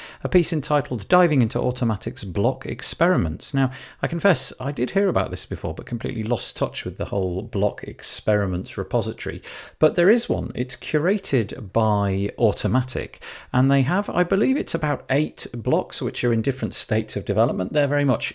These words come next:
in beta. Five of the block experiments are now available to download from that repository.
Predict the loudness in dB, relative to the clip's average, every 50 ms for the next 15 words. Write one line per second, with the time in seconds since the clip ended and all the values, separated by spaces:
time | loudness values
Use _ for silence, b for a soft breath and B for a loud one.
0 | _ -4 -2 -2 0 0 0 2 2 2 2 2 0 0 0 0 B B B B
1 | B B B B -2 4 4 4 6 6 4 6 4 4 2 2 -2 -4 -2 -2
2 | -2 2 2 2 2 2 -2 -8 -8 -2 2 2 2 4 4 2 0 0 0 0
3 | 0 2 2 2 0 0 2 2 2 2 2 0 -4 -6 -4 -2 -4 0 2 4
4 | 4 4 4 2 2 0 0 -2 -2 -2 -4 -6 -4 2 4 4 4 4 2 0
5 | -2 -2 -2 -2 -2 -2 -4 -10 -16 -12 -8 -8 -6 -6 -4 -4 -4 -6 -6 -8
6 | -4 -4 -4 -4